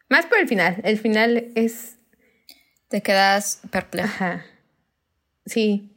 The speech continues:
Speaker 1: Pues sí, el fin-, ay, no. <laughs> Es que, <laughs> yo sí me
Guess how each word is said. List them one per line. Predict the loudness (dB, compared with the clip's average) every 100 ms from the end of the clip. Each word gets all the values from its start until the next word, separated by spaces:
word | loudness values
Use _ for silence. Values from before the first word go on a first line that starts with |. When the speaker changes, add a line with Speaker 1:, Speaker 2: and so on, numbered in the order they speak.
| _ _ _ _ _ _
Speaker 1:
Pues | -2
sí, | 0 2
el | 2 2
fin-, | 0 0
ay, | 0 2
no. | 2 0 -2 -2
<laughs> |
Es | -2 -2 -4
que, | -2 0 0 0 0 0 -6 -6
<laughs> |
yo | -2 0
sí | 0
me | 0